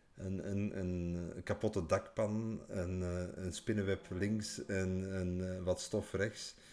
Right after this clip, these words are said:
Eh, super, eh,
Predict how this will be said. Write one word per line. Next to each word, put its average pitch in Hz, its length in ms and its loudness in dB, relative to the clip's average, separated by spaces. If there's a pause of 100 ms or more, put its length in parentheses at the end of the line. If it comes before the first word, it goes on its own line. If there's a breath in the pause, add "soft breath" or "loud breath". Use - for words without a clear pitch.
(500 loud breath)
Eh, 95 180 2 (260)
super, - 720 2 (100)
eh, 107 420 4